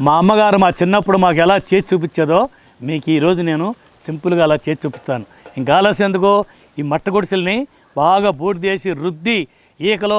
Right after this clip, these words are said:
తోకలు అన్నీ కోసేసి, శుభ్రంగా చేసుకుని ఎలా చేయాలో మీకు చేసి చూపిస్తాను. ఇగో చూసారండి, ఆ, ఎలా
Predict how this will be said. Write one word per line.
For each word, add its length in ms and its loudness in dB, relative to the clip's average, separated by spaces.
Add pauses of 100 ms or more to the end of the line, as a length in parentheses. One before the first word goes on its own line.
(140)
తోకలు 340 0
అన్నీ 180 -8 (100)
కోసేసి, 480 -4 (840)
శుభ్రంగా 480 -4 (100)
చేసుకుని 480 -6 (520)
ఎలా 140 0 (140)
చేయాలో 380 -4 (120)
మీకు 180 -6 (100)
చేసి 200 -4
చూపిస్తాను. 480 -6 (420)
ఇగో 140 0 (100)
చూసారండి, 480 0 (540)
ఆ, 160 0 (640)
ఎలా 160 2